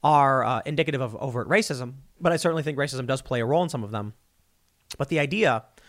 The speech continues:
that the police would stop and inspect anyone's weapon is still a violation of the Second Amendment, in my opinion. And I believe that, you know, it's, it's, these videos, these guys get stopped, they should sue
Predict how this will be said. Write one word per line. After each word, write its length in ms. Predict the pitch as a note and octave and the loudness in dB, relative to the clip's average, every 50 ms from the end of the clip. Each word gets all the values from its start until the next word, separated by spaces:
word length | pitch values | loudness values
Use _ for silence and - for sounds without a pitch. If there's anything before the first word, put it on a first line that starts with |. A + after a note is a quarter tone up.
| - - - - - - - - - - - _ | -20 -20 -20 -20 -20 -20 -20 -20 -20 -20 -2 _
that 140 | - D#3 - | 0 0 0
the 60 | - | 0
police 420 | - - F3 E3 G3+ B3+ A3+ - | 2 4 4 4 4 2 2 0
would 120 | A3 F#3 - | -2 -2 -2
stop 380 | - - - D3 D#3 G3+ - | -2 2 2 2 2 2 2
and 80 | A3 F#3 | 0 0
inspect 380 | D#3+ - - - D#3 - - - | 0 -2 0 0 0 0 -2 -4
anyone's 340 | D#3 D3 C3+ B2+ B2+ A2+ A#2+ | -4 -4 -4 -4 -6 -2 0
weapon 400 | F#3 G#3 - C#3 B2+ B2+ B2+ - | 0 2 2 0 -4 -6 -6 -8
is 120 | - D3+ | -6 -4
still 240 | - - - D#3 D#3 | -4 -2 0 0 0
a 60 | D3+ | 2
violation 500 | B2+ C#3 C#3 C3+ B2+ B2 A#2+ A#2+ - C#3 | 2 2 2 2 2 0 -2 -2 -2 -4
of 60 | C3+ A2+ | -6 -6
the 60 | A#2 | -6
Second 220 | - A#2+ - A#2+ | -6 -4 -4 -2
Amendment, 280 | A2+ C#3 E3 F#3 F#3 - | 0 0 0 0 -2 -4
in 120 | C3+ C3+ | -4 -4
my 140 | B2+ B2+ B2 | -4 -2 -4
opinion. 480 | B2+ - - F3+ G3+ A3+ B3 B3+ B3+ A#3+ - - _ - - - - | -4 -2 -2 0 0 2 0 -2 -2 -8 -14 -20 _ -20 -20 -8 -2
And 680 | D3+ D#3 D3+ D3+ D3 C#3+ C#3 C#3 C#3 C3 A#2 - - - _ _ _ _ _ _ _ _ _ _ - - - - - | 2 4 4 4 4 2 2 0 -2 -4 -6 -6 -10 -14 _ _ _ _ _ _ _ _ _ _ -18 -18 -18 -6 0
I 100 | C3 D#3 | 2 4
believe 640 | D3+ F3 E3 E3 E3 D#3+ D#3 D#3 D3 C3 - - - - | 4 4 4 4 4 4 2 2 0 -4 -8 -14 -10 -6
that, 100 | C#3 C#3 | -4 -2
you 80 | C#3 C#3 | 0 0
know, 200 | C3+ C#3 - - - _ _ _ - | 0 -2 -2 -6 -14 _ _ _ 0
it's, 160 | - F#3+ - | 0 4 4
it's, 160 | A3+ A3 - | 4 4 4
these 180 | G#3 G#3+ G3 D#3 | 2 2 2 2
videos, 220 | F#3+ G#3+ G#3 E3 | 2 2 2 2
these 180 | - - E3+ D3 | 0 0 0 2
guys 160 | F3+ F3 - | 2 0 0
get 120 | - D3+ | -2 -4
stopped, 240 | - - A3+ A3 - | 0 2 2 2 2
they 80 | G3+ F3+ | 2 0
should 160 | - G3 - | 0 -2 -2
sue 340 | - - D4 E4 D#4 F3+ | -2 0 0 0 -2 -2